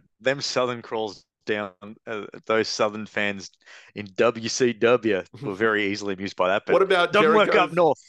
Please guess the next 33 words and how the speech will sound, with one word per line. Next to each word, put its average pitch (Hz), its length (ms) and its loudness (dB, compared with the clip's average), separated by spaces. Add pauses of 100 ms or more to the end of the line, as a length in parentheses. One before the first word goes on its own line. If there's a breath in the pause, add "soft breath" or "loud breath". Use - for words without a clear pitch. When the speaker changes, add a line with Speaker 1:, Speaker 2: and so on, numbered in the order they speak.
(160)
Speaker 2:
What 175 120 -2
about 170 280 0
his 151 260 -4
old 143 320 2
radio 117 720 -2
voice? 98 400 -6
You 151 80 -10
know, 208 160 -6
like, 226 160 -4
some 143 220 -4
people 143 220 -2
just 135 260 -6
sounded 127 400 -2
different 113 420 -2
Speaker 1:
<laughs> - 40 -10
Speaker 2:
when 139 80 -8
they 139 140 2
first, 127 360 0
he 135 40 -10
was 110 220 -10
like, 113 240 0 (300 soft breath)
"Hey, 123 220 6
Speaker 1:
Yeah. 120 60 4
Speaker 2:
Mitchell 110 580 0
Cole." 117 540 4
<laughs> 131 40 -10
He's 143 140 -6
got, 160 260 -4
like, 139 180 -8
the 131 120 -4
real 120 300 0
put-on 113 460 -6
voice. 107 380 -6